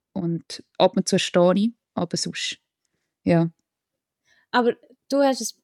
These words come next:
Speaker 2: dir ein bisschen mehr stumpf als ich, gell?
Speaker 1: Ja.
Speaker 2: Vielleicht macht das, weil bei mir ist halt, ich bin wirklich sehr, sehr, sehr schräg
Speaker 1: Mhm.
Speaker 2: drin.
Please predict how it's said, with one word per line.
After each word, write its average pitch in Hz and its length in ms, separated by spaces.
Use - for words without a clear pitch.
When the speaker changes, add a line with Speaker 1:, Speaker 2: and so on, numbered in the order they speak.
Speaker 2:
dir 285 120
ein 285 80
bisschen 262 500
mehr 247 380
stumpf 214 460
als 208 180
ich, 180 120
gell? 180 180
Speaker 1:
Ja. 202 260
Speaker 2:
Vielleicht 214 300
macht 202 300
das, 208 240
weil 214 160
bei 214 100
mir 233 160
ist 233 140
halt, 214 280
ich 208 120
bin 208 160
wirklich 220 460
sehr, 226 280
sehr, 196 500
sehr 196 280
schräg 165 380
Speaker 1:
Mhm. 196 200
Speaker 2:
drin. 190 260